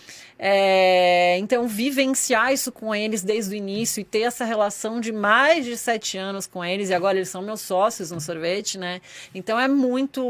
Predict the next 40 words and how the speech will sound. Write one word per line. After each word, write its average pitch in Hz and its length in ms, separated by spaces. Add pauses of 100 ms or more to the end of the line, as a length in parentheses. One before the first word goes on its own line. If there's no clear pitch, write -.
(100)
muito 220 260
especial, 185 680
sabe? 175 580
É, 175 440
a 175 80
gente 180 220
aprendeu 190 720 (340)
a 190 80
se 185 140
respeitar 190 600
muito, 247 840
aprendeu 202 640
a 190 140
conviver, 196 960 (300)
e 196 160
eu 208 140
acho 214 240
que 247 80
é 226 80
isso, 175 320
sabe? 185 360
Sempre 226 340
aprendendo 208 640
um, 196 300 (220)
um 202 220
com 226 140
o 214 80
outro, 185 440
assim. 160 400 (260)
Então, 247 140
eu 269 80
acho 269 200
que - 100
ali 254 300
foi 262 340
muito 240 360
emblemático 226 560
e, - 40 (420)
e, 233 60
assim, 220 420